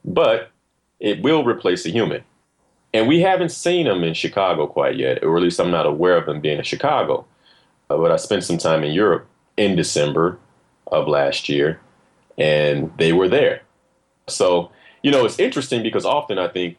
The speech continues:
that we're not always thinking about these things because we don't see them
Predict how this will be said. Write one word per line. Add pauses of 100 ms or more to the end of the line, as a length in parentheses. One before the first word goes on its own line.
that
we're
not
always (280)
thinking
about (580)
these
things
because
we
don't
see
them